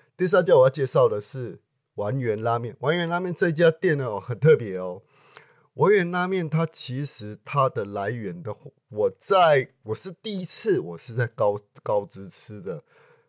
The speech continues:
高知市吃的。那高知市吃的时候呢，哎，我发现它的饺子，还有它的铁板，铁板，铁板炒饭哦，非常的，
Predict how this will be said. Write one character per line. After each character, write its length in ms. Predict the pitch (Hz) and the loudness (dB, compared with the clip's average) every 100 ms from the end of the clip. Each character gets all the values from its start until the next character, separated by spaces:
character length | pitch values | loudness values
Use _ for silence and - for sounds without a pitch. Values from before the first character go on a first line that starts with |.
| _ _ _ - | _ _ _ -6
高 180 | 131 127 | 0 2
知 160 | 120 | 2
市 180 | 131 - | -2 -2
吃 300 | 113 - 110 | 0 -2 -4
的。 160 | 98 127 | -12 -12
那 80 | 139 | -12
高 200 | - 170 | -2 0
知 160 | 170 180 | 0 4
市 160 | 180 | 4
吃 280 | 160 - 147 | 6 4 6
的 100 | 143 | 2
时 180 | 120 123 | 2 2
候 200 | 139 127 | 4 6
呢， 120 | 120 | 4
哎， 220 | - 151 180 _ _ _ _ _ _ _ | 2 0 -2 _ _ _ _ _ _ _
我 80 | 165 | -4
发 140 | 196 | 2
现 240 | 196 202 - | 4 2 0
它 400 | - 185 185 185 - | -2 0 2 0 0
的 320 | 151 131 123 | 4 6 6
饺 400 | - - 123 98 | 2 -2 0 0
子， 380 | 87 117 104 82 _ _ _ | -2 -4 -4 -12 _ _ _
还 120 | - | 2
有 100 | 151 | 4
它 160 | 123 160 | 4 6
的 140 | 151 | 4
铁 460 | 139 - - 123 156 | 2 -8 -4 2 2
板， 340 | 147 113 87 78 _ _ _ _ _ | 2 -2 -2 -14 _ _ _ _ _
铁 160 | - 135 | -2 0
板， 240 | 151 123 - _ _ _ _ _ _ _ _ - _ _ | 2 -2 -6 _ _ _ _ _ _ _ _ -20 _ _
铁 160 | - 156 | 0 2
板 160 | 156 | 4
炒 200 | 160 123 | 4 2
饭 200 | 110 160 | 2 0
哦， 160 | 120 92 | 0 -4
非 280 | - 160 165 | 0 2 2
常 180 | 123 | 0
的， 100 | 101 | -2